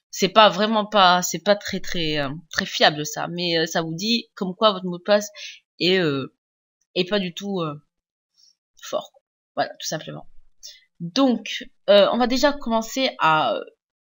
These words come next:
à décocher. Donc, on va commencer par, euh, donc, euh, ce sera deux liens qui seront dans la description, qui seront le premier, passwordmeter point com, et celui-là, ça va être, ou-, ou-, là, Word Sec-,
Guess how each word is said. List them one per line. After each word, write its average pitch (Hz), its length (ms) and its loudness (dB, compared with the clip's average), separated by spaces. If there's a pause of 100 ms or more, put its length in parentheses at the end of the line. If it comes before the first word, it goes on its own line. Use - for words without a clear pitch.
(160)
à 196 80 2
décocher. 240 520 -2
Donc, 180 200 -10
on 208 60 2
va 214 100 2
commencer 233 400 -8
par, 170 260 -4
euh, 170 120 -4 (440)
donc, 175 260 -4
euh, 180 80 -4
ce - 140 -8
sera 208 180 2
deux 240 340 2
liens 226 400 0 (180)
qui - 120 -8
seront - 180 -6
dans 170 80 4
la 156 60 4
description, 233 520 -2
qui 277 120 -8
seront 208 400 -6 (120)
le 202 60 -2
premier, 233 460 -2 (460)
passwordmeter 226 1400 0 (100)
point 170 160 -2
com, 254 440 -2 (680)
et 202 140 -2
celui-là, 220 380 0
ça 247 160 -6
va 214 100 2
être, - 280 -6 (100)
ou-, 185 420 -10
ou-, 190 480 -16 (140)
là, 180 240 -6 (1700)
Word 185 440 -2
Sec-, - 400 -6